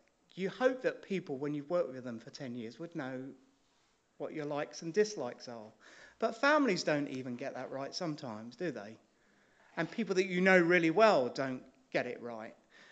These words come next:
I know every year my mum would buy me something and it would never fit.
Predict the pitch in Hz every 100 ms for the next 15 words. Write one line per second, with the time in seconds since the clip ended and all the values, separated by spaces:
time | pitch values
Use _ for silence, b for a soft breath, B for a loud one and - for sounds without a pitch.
0 | B B 190 214 214 208 208 175 170 175
1 | 139 139 147 165 156 143 175 160 147 123
2 | 165 120 120 143 - 190 185 220 247 190
3 | 123 - 127 107